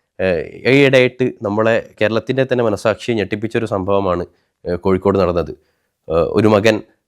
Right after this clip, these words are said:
ഏഹ്, സ്വന്തം മാതാവിനെ ജനിപ്പിച്ചതിൻ്റെ പേരിലുള്ള ശിക്ഷ എന്ന് പറഞ്ഞ് വെട്ടിക്കൊലപ്പെടുത്തുകയുണ്ടായി. എന്നെ അതിലേറെ ആശ്ചര്യപ്പെടുത്തിയത് ആ മകനും ആ ഉമ്മയും തന്നെ പരസ്പരം ചേർന്ന് നിന്ന് പട-, ഏഹ്, പുഞ്ചിരിച്ച് നിൽക്കുന്ന ഒരു ഫോട്ടോ ഈയിടെയായിട്ട് സോഷ്യൽ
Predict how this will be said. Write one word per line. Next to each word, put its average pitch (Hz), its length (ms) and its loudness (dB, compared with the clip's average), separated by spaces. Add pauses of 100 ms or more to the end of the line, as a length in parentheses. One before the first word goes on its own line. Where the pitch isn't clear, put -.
(120)
ഏഹ്, 55 160 -6 (140)
സ്വന്തം 117 380 4 (360)
മാതാവിനെ 104 480 2 (420)
ജനിപ്പിച്ചതിൻ്റെ 131 760 2
പേരിലുള്ള 117 480 2
ശിക്ഷ 95 160 -10 (160)
എന്ന് 104 180 2
പറഞ്ഞ് 92 260 0 (280)
വെട്ടിക്കൊലപ്പെടുത്തുകയുണ്ടായി. 87 1000 -4 (680)
എന്നെ 131 320 6
അതിലേറെ 143 460 6
ആശ്ചര്യപ്പെടുത്തിയത് 127 840 2 (300)
ആ - 20 6 (160)
മകനും 131 420 4
ആ - 20 2 (100)
ഉമ്മയും 127 340 0
തന്നെ 123 220 0 (420)
പരസ്പരം 113 460 2
ചേർന്ന് 147 480 6
നിന്ന് 127 240 0
പട-, 120 240 0
ഏഹ്, 104 380 -2 (120)
പുഞ്ചിരിച്ച് 120 500 -2 (420)
നിൽക്കുന്ന 113 400 0
ഒരു 110 140 -2
ഫോട്ടോ 98 320 0 (440)
ഈയിടെയായിട്ട് 101 380 0
സോഷ്യൽ 95 240 -2